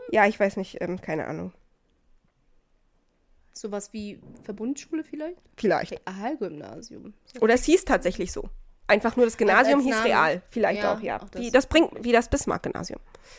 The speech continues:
Speaker 2: Ja.
Speaker 1: Nur Real. Ähm, dann Fritz Wittig aus Kassel. Äh, er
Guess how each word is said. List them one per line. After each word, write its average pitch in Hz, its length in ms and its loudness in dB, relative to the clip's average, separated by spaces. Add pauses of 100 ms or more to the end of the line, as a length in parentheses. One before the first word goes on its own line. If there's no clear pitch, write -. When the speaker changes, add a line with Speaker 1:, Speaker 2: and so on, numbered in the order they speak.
(100)
Speaker 2:
Ja. - 60 -4
Speaker 1:
Nur 208 240 2
Real. 160 380 4 (840)
Ähm, 240 500 -2 (1300)
dann 233 400 -2 (640)
Fritz - 540 -6
Wittig - 500 -2 (1120)
aus 226 280 4
Kassel. - 380 0 (1800)
Äh, 226 540 0
er 214 380 0